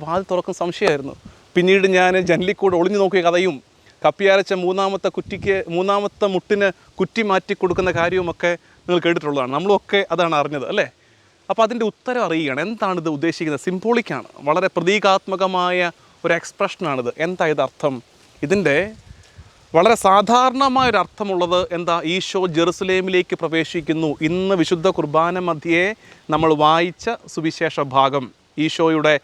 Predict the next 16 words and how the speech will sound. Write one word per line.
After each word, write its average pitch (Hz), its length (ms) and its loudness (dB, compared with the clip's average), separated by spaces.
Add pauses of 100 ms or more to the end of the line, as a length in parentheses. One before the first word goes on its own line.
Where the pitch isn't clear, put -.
(380)
രാജകീയ 180 640 2 (100)
പ്രവേശം, 143 480 -2 (220)
ജെറുസലേമിലേക്ക് 160 1000 0 (380)
അവൻ 151 120 0 (120)
പ്രവേശിക്കുന്നതിനെ 151 840 -2 (380)
കാണിക്കുകയാണ്. 143 540 -2 (500)
അതിനേക്കാൾ 214 480 2
ഉപരി, 156 240 2 (1800)
ഭൗമികമായ 208 960 4 (200)
ജെറുസലേമിനേക്കാൾ 175 840 -2
ഉപരി 160 260 0 (580)
സ്വർഗീയ 180 500 2 (100)
ജെറുസലേമിൻ്റെ 180 640 0
അർത്ഥം 165 320 -6
കൂടിയുണ്ട് 135 380 0
ഇതിന്. 117 160 -10